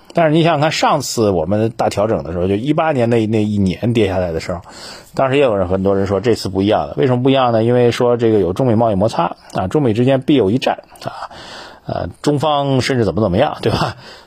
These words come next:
也是不一样。就每一次其实市场出现大幅度的调整的时候，都会说这次不一样了。但是如果从市场的投资价值、投资角-，角度来讲，没什么不一样的，永远是跌起来就会跌过头，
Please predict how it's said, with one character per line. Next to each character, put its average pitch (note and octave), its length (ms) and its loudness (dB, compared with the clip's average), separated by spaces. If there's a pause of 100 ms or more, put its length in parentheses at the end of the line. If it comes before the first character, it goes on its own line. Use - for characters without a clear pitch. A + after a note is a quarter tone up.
(220)
也 G2 160 -2
是 C#3+ 80 2
不 D#3+ 120 2
一 A#2 60 4
样。 F#2 220 2
就 C3 100 2
每 C3+ 260 2
一 C3 120 2
次 - 280 -2
其 - 120 -2
实 C#3+ 80 2
市 - 140 -2
场 G2 180 -2
出 C#3 80 0
现 C3+ 140 0
大 C#3 180 -2
幅 A2 140 -6
度 B2 140 0
的 G2+ 100 0
调 G#2+ 200 0
整 G#2+ 160 -4
的 E2 60 -10
时 - 80 -6
候， G2+ 80 -2
都 F3 160 0
会 - 120 2
说 G#2 140 0
这 G2+ 140 0
次 - 120 -10
不 G2+ 120 -4
一 F#2+ 40 0
样 F2 200 0
了。 - 140 -20 (200)
但 F3 160 2
是 E3+ 60 4
如 E3+ 160 4
果 D3+ 120 2
从 C3 360 -2
市 - 240 0
场 D#2+ 320 -6
的 G2 180 0 (260)
投 A#2+ 220 -2
资 B3+ 160 2
价 D4 320 -2
值、 B2+ 80 0
投 D3 160 -2
资 A#3+ 140 2
角-， G2 260 0
角 D#2 160 0
度 D#2+ 80 -8
来 G2 80 0
讲， F2 140 -2
没 E2+ 180 -4
什 C#3+ 140 0
么 F#2+ 60 -4
不 F#2+ 100 -2
一 F2 40 -2
样 F2+ 220 -6
的， - 60 -20 (580)
永 D3+ 180 0
远 A#2+ 200 0
是 A#2 180 -2
跌 F3 200 0
起 E3 100 -2
来 F2+ 100 0
就 A2+ 100 2
会 A2+ 100 2
跌 D#3 120 0
过 A2+ 120 -2
头， - 240 -6